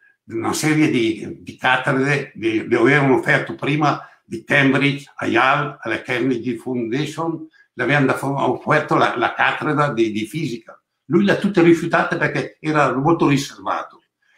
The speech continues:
Alla fine però ha accettato di diventare professore, aveva trenta anni, trenta anni, di fisica a Napoli.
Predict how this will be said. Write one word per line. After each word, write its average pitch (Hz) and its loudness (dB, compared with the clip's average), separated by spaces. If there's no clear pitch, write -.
Alla 139 2
fine 214 0
però 170 4
ha 170 6
accettato 160 0
di 127 2
diventare 131 2
professore, 135 -4
aveva 123 -4
trenta 117 -4
anni, 143 -2
trenta 113 -14
anni, 143 -12
di 139 -4
fisica 180 -4
a 135 0
Napoli. 104 -4